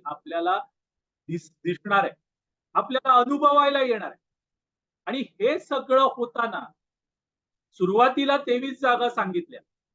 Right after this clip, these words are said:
आम्ही तेवीसच जागा लढवणार आणि ती उबाटा सेना आठ दहा जागांपर्यंत खाली आली, तर नाचक्की कोणाची आहे?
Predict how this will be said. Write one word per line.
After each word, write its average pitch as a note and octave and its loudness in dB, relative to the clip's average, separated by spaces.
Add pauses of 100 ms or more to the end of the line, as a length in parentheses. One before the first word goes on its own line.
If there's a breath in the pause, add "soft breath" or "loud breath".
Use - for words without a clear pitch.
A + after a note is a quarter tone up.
(380)
आम्ही G#3 -4
तेवीसच C#4 2
जागा A3+ 0
लढवणार A3 2 (760)
आणि G#3 -10
ती - -4
उबाटा C4+ 0
सेना G#3 -2 (400)
आठ A3+ 2 (180)
दहा - -4
जागांपर्यंत A#3+ -6
खाली F#3 -6
आली, - -16 (680)
तर G#3 -2
नाचक्की F#3 -8
कोणाची B3+ -4
आहे? B3+ -10